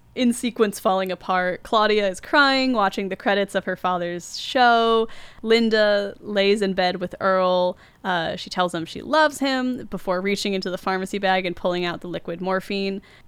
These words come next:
She does apologize to Phil for yelling at him and hitting him, and explains that she's going to turn away and walk away, and that she wants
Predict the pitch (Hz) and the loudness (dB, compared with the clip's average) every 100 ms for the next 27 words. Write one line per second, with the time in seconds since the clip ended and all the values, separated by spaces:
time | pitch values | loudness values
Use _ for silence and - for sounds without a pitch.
0 | - - 214 208 214 220 208 214 214 214 | -18 -8 2 4 4 2 0 2 0 -2
1 | - 226 214 208 214 - 202 202 190 196 | -2 -2 2 2 0 0 0 2 0 0
2 | 196 190 - - 214 190 185 196 277 285 | 0 -4 -6 -10 -2 0 0 0 2 2
3 | 269 269 262 254 - 196 190 190 190 - | 2 0 0 -2 0 0 0 -2 -6 -12
4 | - - - 202 180 - 196 190 208 190 | -20 -20 -8 -6 -4 -2 0 2 0 0
5 | 180 - 208 190 190 185 185 185 - 185 | -2 -4 -4 -4 0 0 0 -4 -6 -4
6 | 175 170 170 - - - _ - 330 294 | -2 -4 -6 -12 -20 -20 _ 2 4 6
7 | 269 254 226 220 214 220 214 202 202 196 | 6 6 4 4 2 2 2 4 4 0
8 | - 190 180 - 185 185 175 - - | -4 -6 -6 -4 -2 0 -2 -8 -18